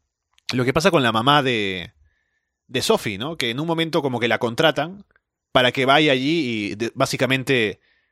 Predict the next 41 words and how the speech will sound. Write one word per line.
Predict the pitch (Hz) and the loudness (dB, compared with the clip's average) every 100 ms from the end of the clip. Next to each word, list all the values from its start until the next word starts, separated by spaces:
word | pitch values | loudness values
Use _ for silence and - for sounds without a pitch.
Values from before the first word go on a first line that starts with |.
| _ _ _ _ _ | _ _ _ _ _
haga | - 147 139 | -2 0 2
saber | 143 139 135 | 4 2 2
dónde | 139 139 | 0 0
están | 131 135 131 131 117 | 0 0 -2 -4 -6
escondiéndose, | - 120 123 151 139 117 113 | -4 -4 0 0 0 -2 -4
¿no? | 107 131 123 | -4 0 2
Ella | 131 131 127 123 120 | 2 4 4 4 4
y | 104 101 | 0 -2
todos | 113 123 | 0 2
los | 120 | 2
demás, | 107 113 139 - _ _ _ _ | -2 -4 -6 -8 _ _ _ _
para | 123 117 | 2 2
que | 113 | 2
la | |
vayan | 123 131 | 4 2
a | 117 | 0
atacar, | 110 147 151 | 0 2 2
básicamente | 127 123 123 131 | 0 -2 -2 -2
contratada | 123 110 104 135 | -2 -2 2 2
por | 123 110 | 2 -2
el | |
gobierno, | 104 127 147 147 104 | 0 2 2 0 -2
¿no? | 127 | -2
Para | 135 104 | 0 -2
que | - 87 - - _ | -2 -6 -8 -20 _
haga | 127 | 2
esa, | 127 127 113 | 2 0 -4
esa | - 147 | -4 -2
tarea | 123 143 | 2 2
de | |
espionaje. | 139 - 110 143 165 156 - _ _ _ _ _ _ _ _ _ _ | 2 -2 -2 -2 -2 -6 -14 _ _ _ _ _ _ _ _ _ _
Y | 165 | -2
cómo | 160 202 | 2 6
la | 190 | 6
mamá | 170 175 | 6 4
básicamente | 185 165 156 160 143 | 2 0 -2 0 0
vende | 156 156 | 2 0
a | |
su | - 135 | -2 -4
hija, | - 98 | -4 -6
¿no? | 120 | -8